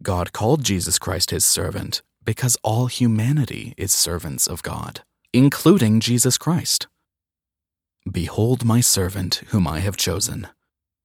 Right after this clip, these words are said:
Matthew chapter twelve, verse eighteen.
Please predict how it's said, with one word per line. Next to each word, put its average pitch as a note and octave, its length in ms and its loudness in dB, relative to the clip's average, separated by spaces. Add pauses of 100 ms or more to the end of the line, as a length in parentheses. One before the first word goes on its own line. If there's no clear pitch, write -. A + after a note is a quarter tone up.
(140)
Matthew D2 500 -4
chapter - 320 -6
twelve, B1 440 -6 (100)
verse - 240 -4
eighteen. A2 540 -4